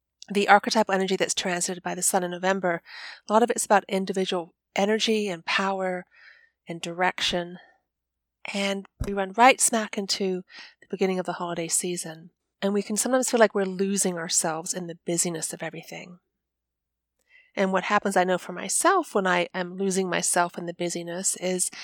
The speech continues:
all these feelings of melancholy and just despair and, and yuckiness get buried deep, and they don't have any place to go. So if you're noticing at all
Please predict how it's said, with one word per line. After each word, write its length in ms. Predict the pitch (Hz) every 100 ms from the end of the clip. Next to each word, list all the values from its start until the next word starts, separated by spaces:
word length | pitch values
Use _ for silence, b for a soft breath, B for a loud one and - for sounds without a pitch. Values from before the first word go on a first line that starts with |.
| B B B -
all 200 | 226 247
these 200 | 262 240
feelings 360 | - 214 202 190
of 120 | -
melancholy 920 | 190 214 220 214 - 202 196 196 185
and 200 | 165 156 - B B B -
just 240 | 185 -
despair 920 | - - - - _ 214 208 202 190 175
and, 160 | 156 -
and 320 | 165 160 190
yuckiness 720 | 190 190 196 - 208 180 175 -
get 280 | 185 - -
buried 400 | 185 190 190 180 -
deep, 400 | 269 202 175 - - B B B
and 100 | 196
they 80 | 196
don't 180 | 202 185
have 120 | 196
any 140 | 180
place 260 | - 175 -
to 100 | -
go. 360 | - 160 160 - _ _ _ _ _ _ _ _
So 200 | - 262
if 120 | 254
you're 80 | 285
noticing 600 | 262 277 294 - 196 185 -
at 100 | 202
all 440 | 196 175 175 180